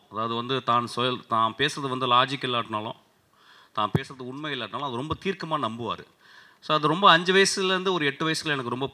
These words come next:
பதிஞ்ச ஒரு character. நான் ஒரு ரைட்டரா, ஒரு, ஒரு திரைக்கதை ஆசிரியர் ஆன பிறகு எனக்கு அந்த archetype எனக்கு ரொம்ப பிடிச்சது actually. அதை வச்சு எழுதுனவங்க, kind of an archetype, ஒரு, ஒரு barber அப்படின்றது. உலகம் ஃபுல்லா அப்படி actually.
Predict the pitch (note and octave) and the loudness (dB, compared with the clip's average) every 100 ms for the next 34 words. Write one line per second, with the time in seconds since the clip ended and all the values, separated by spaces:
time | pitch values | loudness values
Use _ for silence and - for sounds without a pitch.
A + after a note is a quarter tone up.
0 | B2+ C3 C3+ A#2+ G#2 G#2 G2+ A#2+ B2+ B2+ | 4 2 -6 -6 -4 -6 -6 -6 -4 -4
1 | C#3 C#3+ C3+ F3 F#3 E3+ F3+ E3 C3+ B2+ | -2 2 2 2 0 2 2 2 0 -2
2 | A#2+ A#2+ A#2 A2 C3+ E3 F3 D#3 C3 C3+ | -2 -4 -6 -4 -2 0 0 2 2 0
3 | C#3 A#2+ A2+ A#2 A#2 A2 B2 B2 F#2+ F#2+ | -2 -2 0 -2 -4 -6 -6 -6 -8 -12
4 | - - - - - A2+ G#2 G#2 G#2+ G2+ | -20 -20 -20 -14 -6 -6 -2 -4 2 6
5 | C3+ E3 E3+ D3+ A#2+ G2 F#2+ G#2+ C#3 B2+ | 6 4 0 -2 -2 -6 -8 -8 -8 -8
6 | C#3 - E2+ - - G#2 A#2+ A#2 - C#3 | -8 -10 -12 -12 -10 -6 -4 -6 -6 -6
7 | A#2 A#2 A2 A#2+ D3 F3+ G#3 G3+ D#3+ D3 | -6 -8 -10 -10 -4 -2 0 0 2 0
8 | F3 D#3 B2 G2 F#2+ F#2+ G2+ G2 A2 A#2 | 0 -4 -4 -6 -8 -8 -8 -2 -2 -2
9 | A#2+ F#2+ F2+ E2 F2 G#2 C3 C#3 C3 G2+ | -6 -8 -12 -16 -12 -8 -6 -8 -10 -10
10 | - - - - _ | -12 -20 -20 -20 _